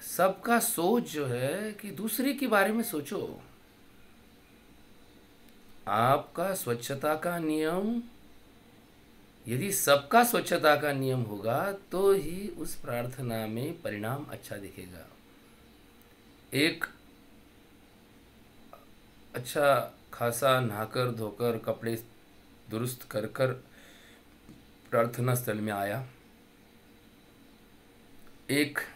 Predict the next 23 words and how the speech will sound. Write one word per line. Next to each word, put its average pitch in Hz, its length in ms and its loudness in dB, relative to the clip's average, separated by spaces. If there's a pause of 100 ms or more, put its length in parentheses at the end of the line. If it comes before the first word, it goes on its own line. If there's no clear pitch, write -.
बिना 131 380 2
हाथ 107 220 0
पाए 120 280 2
धोए, 110 360 -2
बिना 113 380 -2
नहाए, 107 480 -4 (140)
बिना 117 320 -2 (540)
स्वच्छ - 340 -10
कपड़े 104 380 -6
पहने, 104 580 -6 (800)
अपनी 110 300 -4
गंदगी 107 480 -2
के 127 200 -2
साथ 110 520 -2
उसी 110 260 -8
प्रार्थना 104 480 -6
स्थल 98 220 -6
में 101 120 -8
आया, 101 280 -6
आपके 104 260 -8
साथ 101 300 -8
खड़ा 98 180 -8
है, 117 300 -10